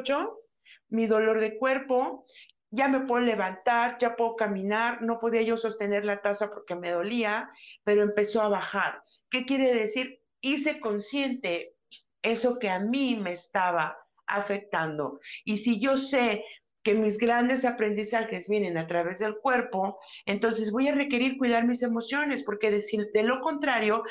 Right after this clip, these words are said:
voy a generar enfermedades. En el caso de Virginia, a ver, Virginia, ¿qué fecha de nacimiento eres?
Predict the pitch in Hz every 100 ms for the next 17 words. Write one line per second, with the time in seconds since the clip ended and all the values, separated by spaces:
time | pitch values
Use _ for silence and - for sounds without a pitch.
0 | - - 202 208 247 262 247 185 165 160
1 | 170 190 202 233 294 208 151 - _ _
2 | - - - 202 220 233 240 285 302 320
3 | 330 339 302 240 311 - - - - 220
4 | 254 254 208 202 156 - 233 285 294 302
5 | 262 220 226 233 233 262 311 381